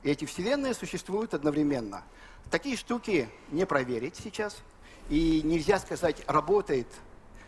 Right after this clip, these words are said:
вс-, вселенная, работает физика таким образом, что вот эта интерпретация верна или нет.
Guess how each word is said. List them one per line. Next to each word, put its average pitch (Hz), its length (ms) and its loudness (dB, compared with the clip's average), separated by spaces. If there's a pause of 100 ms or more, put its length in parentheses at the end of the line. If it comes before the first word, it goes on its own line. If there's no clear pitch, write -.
вс-, 151 360 -6
вселенная, 156 580 2
работает 147 400 2
физика 147 340 -4
таким 147 300 0
образом, 131 380 2
что - 140 -6
вот 143 140 0
эта 151 140 2
интерпретация 131 640 -2
верна 131 360 0
или 117 140 -2
нет. 208 300 2